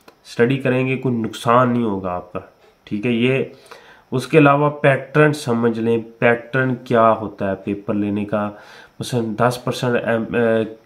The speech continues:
मैथ है, दस परसेंट इंग्लिश है, मजमून है, उर्दू है, उसके अलावा करंट अफेयर है, जनरल, अ, जनरल अवेयरनेस है, करंट अफेयर है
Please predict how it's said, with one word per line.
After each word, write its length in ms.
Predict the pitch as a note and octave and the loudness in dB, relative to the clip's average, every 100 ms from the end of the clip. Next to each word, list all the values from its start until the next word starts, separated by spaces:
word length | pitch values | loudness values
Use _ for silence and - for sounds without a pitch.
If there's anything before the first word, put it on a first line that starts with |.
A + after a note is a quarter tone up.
| - - - - - | -20 -20 -20 -16 -2
मैथ 440 | A2 A2+ A#2 A#2 | 4 6 4 2
है, 480 | A#2 A2+ A#2 A2+ - _ _ A#2+ | 2 2 2 -2 -16 _ _ 0
दस 200 | A#2+ - | 0 2
परसेंट 300 | A#2+ - A#2+ | 0 0 -2
इंग्लिश 480 | A#2 A#2+ A#2+ C3 C3 | -2 0 0 0 -2
है, 460 | A2 A2 A2 G#2+ G#2 - - | 0 2 2 0 -6 -12 -6
मजमून 720 | A2+ A2 A2+ A#2 B2+ C3+ B2+ | -4 -2 -2 0 0 0 -2
है, 340 | G#2+ G#2+ A2 | -2 0 0
उर्दू 520 | - A2+ A2+ A2+ C3 A#2+ | -2 -6 -6 -4 -2 -2
है, 300 | G#2+ G#2+ A2 G#2 | 0 2 2 0
उसके 300 | A#2+ - A#2 | -6 -4 -2
अलावा 340 | G#2+ G#2+ A2 A2 - - - - - | 0 0 0 -2 -14 -20 -20 -14 0
करंट 300 | B2+ C#3 C#3 | 2 2 0
अफेयर 320 | B2 A#2+ A#2 | 0 2 4
है, 240 | A2+ G#2+ | 4 0
जनरल, 440 | G#2+ A#2 A#2+ C3+ C3 | 0 0 2 2 0
अ, 440 | - A#2+ A#2 A2+ | 0 2 2 2
जनरल 340 | A2+ A#2+ C3 B2+ | 0 2 2 0
अवेयरनेस 600 | A#2 B2+ C3 B2+ A#2+ - | 2 2 2 0 -2 -2
है, 120 | A2+ A2 | -2 -2
करंट 280 | A#2 B2 B2+ | 0 0 0
अफेयर 360 | B2 - A#2+ A#2+ | -4 -2 0 0
है 220 | A2+ | 0